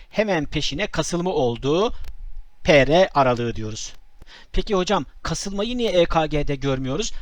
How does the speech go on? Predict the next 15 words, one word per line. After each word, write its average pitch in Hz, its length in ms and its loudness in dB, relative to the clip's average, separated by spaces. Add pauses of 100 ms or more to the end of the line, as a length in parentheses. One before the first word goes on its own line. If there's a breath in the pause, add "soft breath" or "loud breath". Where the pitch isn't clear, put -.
(120)
Arkadaşlar, 156 460 0 (120)
E - 160 6
K 156 240 2
G 156 320 0 (220 soft breath)
kasılmayı 160 560 -4
göstermez. 135 640 0 (200 loud breath)
Kalpte - 360 0
elektriğin 175 760 -2
yayılışını 160 540 -2
gösterir. 120 520 -4
Yani 190 340 2 (200 loud breath)
depolarizasyon 185 1080 -2
ve 196 120 0 (100)
repolarizasyonu 131 760 0
gösterir, 180 540 0